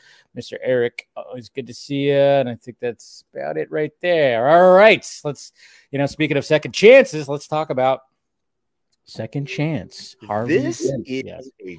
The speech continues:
Speaker 2: great episode, in my
Speaker 1: It's a great
Speaker 2: opinion.
Speaker 1: episode,
Speaker 2: But, like,
Speaker 1: yeah.
Speaker 2: we've talked about how season two has been kind of a, a
Speaker 1: Eh.
Speaker 2: mixed bag of
Speaker 1: Yeah.
Speaker 2: episodes. Um, this is
Speaker 1: Enjoyable
Speaker 2: always
Speaker 1: ones, but not
Speaker 2: enjoy-,
Speaker 1: like,
Speaker 2: right.
Speaker 1: you know,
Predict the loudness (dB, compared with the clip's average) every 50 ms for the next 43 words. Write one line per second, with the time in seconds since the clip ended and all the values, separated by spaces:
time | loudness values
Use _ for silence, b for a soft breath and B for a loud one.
0 | -20 _ -16 -14 -8 -6 -6 -6 -6 -8 -10 -14 -18 -16 _ -20 -16 -14 -12 -12
1 | -12 -14 -16 -16 -16 -16 -18 -14 _ -4 -4 -2 -2 -4 -8 -10 -14 -16 -14 -12
2 | -12 -14 -6 -4 -4 -4 -4 -6 -10 -8 -4 -4 -4 -4 -4 _ -12 -12 -12 -12
3 | -8 -6 -6 -6 -6 -8 -10 -12 -12 -14 -14 -14 -12 -12 -14 -14 -10 -6 -4 -4
4 | -4 -4 -6 -10 -12 -14 -10 -10 -10 -10 -10 -16 -16 -14 -14 -12 -8 -8 -8 -8
5 | -6 -6 -4 -4 -6 -8 -12 _ _ _ _ _ _ -6 -2 2 2 0 0 -2
6 | -12 -16 -18 _ -10 -8 -6 -4 -4 -2 -4 -4 -4 -6 -6 -6 -6 -8 -6 -8
7 | -10 -8 -8 -10 -12 -12 -16 -20 -20 -20 _ -20 -20 -20 _ _ -14 -12 -12 -10
8 | -12 -14 -16 -18 B B B B B B B B -8 2 4 4 4 4 2 0
9 | 2 6 8 8 8 8 6 4 4 4 2 0 -2 -4 -6 -10 -12 -8 -2 0
10 | 0 0 0 -2 -2 0 0 0 0 0 0 -2 -2 -4 -4 -6 -8 -10 -10 -10
11 | -10 -10 -10 -8 -8 -10 -10 -12 -14